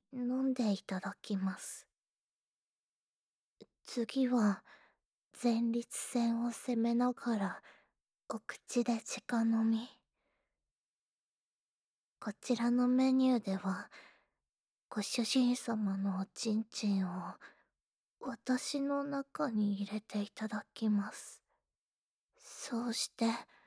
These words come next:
内側から前立腺を刺激して、溢れ出た我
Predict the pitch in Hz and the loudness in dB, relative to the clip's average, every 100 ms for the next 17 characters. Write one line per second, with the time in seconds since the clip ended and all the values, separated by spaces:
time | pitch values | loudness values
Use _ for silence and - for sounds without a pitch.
0 | _ _ _ _ _ _ - - - - | _ _ _ _ _ _ -20 -16 -6 -2
1 | 214 226 226 226 - 226 220 226 226 _ | 0 2 2 0 -2 -2 0 0 -2 _
2 | - - 233 240 254 - - - 247 240 | -10 -4 0 2 2 0 -8 -8 -2 0
3 | 240 247 - 240 233 240 - 247 - - | 0 -2 -2 -2 0 0 2 0 0 -4
4 | - 233 240 - - - _ _ _ _ | 0 0 0 -8 -20 -20 _ _ _ _
5 | _ _ _ 247 - - 277 285 277 302 | _ _ _ -12 -6 0 2 4 4 2
6 | - 226 | 0 -4